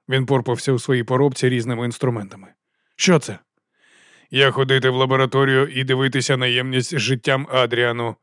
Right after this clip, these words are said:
Я зараз робити пристрій для відбору зразків із середини і не пускати туди твоя атмосфера". Він тримав чималу коробку. "Класти свою вакуумну камеру сюди, закривати.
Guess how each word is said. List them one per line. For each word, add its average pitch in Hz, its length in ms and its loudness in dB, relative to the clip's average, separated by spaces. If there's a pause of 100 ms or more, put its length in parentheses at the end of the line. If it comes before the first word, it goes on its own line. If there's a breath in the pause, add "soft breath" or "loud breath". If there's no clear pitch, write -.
(340 soft breath)
Я 131 200 2
зараз 131 300 2
робити 131 420 0
пристрій 127 480 0
для 123 160 0
відбору 123 440 0
зразків 123 500 -2
із 117 140 -4
середини 139 520 0 (280 soft breath)
і 131 80 -2
не 139 100 2
пускати 135 460 0
туди 131 260 -2
твоя 131 360 2
атмосфера". 120 600 -2 (520)
Він 120 180 -2
тримав 120 360 -2
чималу 127 360 0
коробку. 107 440 -2 (640 soft breath)
"Класти 143 460 2
свою 131 300 0
вакуумну 131 480 0
камеру 135 400 0
сюди, 123 420 0 (240)
закривати. 123 800 2